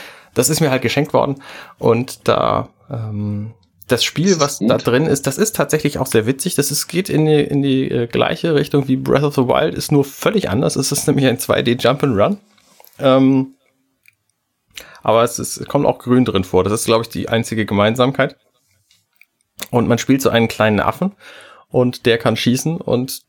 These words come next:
Speaker 1: damit muss man sich durch diese relativ schwere Welt, ähm, ähm, vorwärts bewegen, weil der, also der kann halt springen und, und schießen.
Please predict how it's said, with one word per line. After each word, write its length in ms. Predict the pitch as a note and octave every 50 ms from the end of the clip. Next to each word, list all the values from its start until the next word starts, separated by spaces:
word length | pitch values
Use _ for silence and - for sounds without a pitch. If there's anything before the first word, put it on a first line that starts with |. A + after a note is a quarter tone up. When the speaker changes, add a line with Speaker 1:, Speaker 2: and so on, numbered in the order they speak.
| -
Speaker 1:
damit 320 | B2+ A#2+ A#2+ B2 A#2 - -
muss 200 | A#2+ B2+ - -
man 160 | C3+ C3 B2
sich 160 | B2 A#2+ -
durch 180 | - A#2 A2+ -
diese 400 | - A#2 A2+ A#2 A#2+ A#2 A2+ - - - - - - _ _ -
relativ 560 | G2+ F#2+ G#2 G#2+ - - - - - C#3+ C#3+
schwere 560 | - - - F2+ G#2 B2 C#3 C3+ C#3 C3 -
Welt, 400 | - F#2+ G#2 A#2 A#2 - - - - - -
ähm, 340 | A#2 G#2 G2 F#2+ F#2 F2+ -
ähm, 480 | - F#2+ F#2 F2 F2 F2+ G2 G#2+ A2+ A#2
vorwärts 460 | - - - A#2+ A#2 A#2+ F#2 - -
bewegen, 480 | - F#2+ E2 E2 E2+ E2 A#2 C#3 D3+ - -
weil 180 | - G2 F#2 F2+
der, 240 | - - - -
also 160 | - G2+ F#2+ E2+
der 120 | E2+ E2
kann 180 | - - F2 F2+
halt 140 | D#2+ D2+
springen 320 | - - E2 F2 A2 B2 A2+
und, 260 | F#2+ F2+ F2+ - -
und 100 | - G2
schießen. 360 | - - A#2+ C3 - D3+ D3+